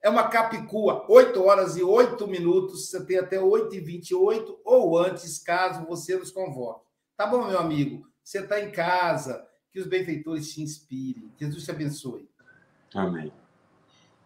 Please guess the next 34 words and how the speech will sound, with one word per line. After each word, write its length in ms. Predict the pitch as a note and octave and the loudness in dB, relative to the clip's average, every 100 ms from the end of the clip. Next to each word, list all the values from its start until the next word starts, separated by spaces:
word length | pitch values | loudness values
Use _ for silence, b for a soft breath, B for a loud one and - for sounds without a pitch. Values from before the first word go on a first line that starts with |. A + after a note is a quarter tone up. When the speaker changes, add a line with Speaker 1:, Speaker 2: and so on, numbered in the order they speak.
| _ _ _ _ b b _ _ | _ _ _ _ b b _ _
Speaker 2:
Bom, 180 | A2 G#2+ | 2 2
sejam 300 | G#2+ A#2+ A#2+ | 4 4 6
todos 200 | A#2+ A2+ | 4 4
bem-vindos. 800 | G#2 F2+ G#2+ C#3+ D#3 D#3 D3+ A2 | 0 2 2 2 0 -2 -4 -2
Bom 220 | G2+ F#2+ | 0 0
dia, 600 | F2+ A2+ B2 B2 A2+ A2+ - | 2 4 8 8 6 0 -6
boa 180 | - F2+ | -2 0
tarde, 580 | - G#2 A2+ G#2+ A#2 G#2+ G#2 | 4 6 8 6 0 -16 -18
boa 160 | F#2+ E2+ | -14 -10
noite. 680 | F2+ G#2 G#2 G2+ - G#2+ G2+ - | -4 -2 -2 -6 -10 -10 -12 -18
Eu 80 | |
estou 200 | F#2 - | -12 -6
aqui 120 | F#2+ F#2 | -6 -4
mais 160 | F2+ | -6
uma 140 | F2+ E2 | -8 -12
vez. 520 | E2+ G2+ G#2 - - | -8 -6 -6 -10 -12
Espero 500 | F#2+ - G2+ G2 G2 | -14 -6 0 2 2
que 180 | F#2+ G2+ | -2 -2
a 120 | F#2 | 0
gente 240 | F2+ F#2+ - | 0 -4 -4
possa 340 | F#2+ F#2 - | -2 -2 -2
aprender 320 | - F#2 F2+ | -4 -2 -2
bastante, 800 | - - - A2+ A#2 A#2 A2+ A2+ | -4 -8 -6 0 2 2 -2 -4
refletir 400 | G2+ - F2+ - | -4 -4 -6 -6
bastante 760 | E2 - - G2 G2+ - G2+ - b b b b | -10 -10 -10 -6 -6 -8 -12 -12 b b b b
sobre 380 | - - A2+ A#2 | -4 2 6 6
esse 200 | A#2 - | 4 2
tema, 420 | - A#2+ A#2 F2+ - - | 4 6 6 2 -8 -10
né, 260 | F#2 G2 | -4 -4
que 160 | G2 G#2 | -2 0
é 80 | G2 | 2
a 340 | F#2+ F#2 - - - | 4 2 -2 -8 4
omissão, 600 | A#2 C3 - - F2 D2+ _ _ | 6 6 0 -4 -4 -6 _ _
né? 240 | F2+ F#2 | -6 -6